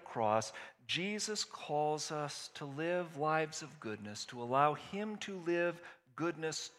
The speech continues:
through us. And he tells us now, "Live a life worth saving.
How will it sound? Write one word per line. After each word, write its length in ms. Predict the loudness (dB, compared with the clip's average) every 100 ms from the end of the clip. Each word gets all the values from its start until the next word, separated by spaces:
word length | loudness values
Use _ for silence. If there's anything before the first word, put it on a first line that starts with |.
| -14
through 300 | -6 -4 -2
us. 520 | -6 -10 -12 -12 -16 -20 _ _ _ _ 0
And 80 | 2
he 100 | 4
tells 400 | 10 10 10 4
us 160 | 4
now, 220 | 10 10 8 -2 -12 -4
"Live 400 | 0 4 4 8
a 60 | 8
life 840 | 8 6 4 4 -2 -10 -16 -20 _ _ _ -4
worth 520 | 0 0 -4 -12 -20 _ _ _ _ -6
saving. 460 | -4 -2 -4 -8